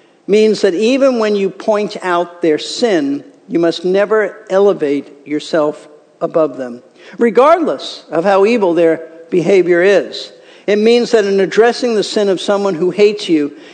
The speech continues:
you never think of yourself as better than that person, because apart from the grace of God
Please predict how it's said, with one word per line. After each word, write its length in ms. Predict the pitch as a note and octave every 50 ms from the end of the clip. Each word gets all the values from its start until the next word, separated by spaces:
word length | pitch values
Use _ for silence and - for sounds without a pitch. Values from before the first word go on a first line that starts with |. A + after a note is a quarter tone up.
| -
you 160 | F#3+ G3+ G#3
never 840 | G3+ F#3+ F#3+ G3 G#3 A3 A#3+ A#3+ B3+ B3+ B3+ A#3+ B3 - - - - -
think 260 | - A#3+ A3+ G3+ -
of 100 | G#3 E3+
yourself 480 | F3+ F#3 - - G#3+ G#3 F#3+ F#3 F3+ D#3+
as 300 | - F#3+ G3+ G3+ E3 C#3
better 640 | D3+ C#3+ C3+ G3+ A3 A3 G#3 F#3 D#3 C3 A#2+ - - - - - _ _ _ _ _
than 200 | - G#3 G3+ G3
that 220 | F#3+ F#3 F3+ F3
person, 440 | - - F#3+ F3 D#3+ - - F3+ E3+
because 260 | E3+ E3 F#3 F3 -
apart 400 | F#3+ - - - G#3 G#3+ A3+ A3
from 220 | A3 - A#3+ A3 G#3+
the 80 | G3
grace 580 | D#3+ C#3+ C3+ - E3 F3+ G3 G3+ A#3+ G#3+ - -
of 160 | A3+ F#3+ F3
God 420 | D#3 F#3+ F#3+ F3+ E3+ E3 D#3+ D#3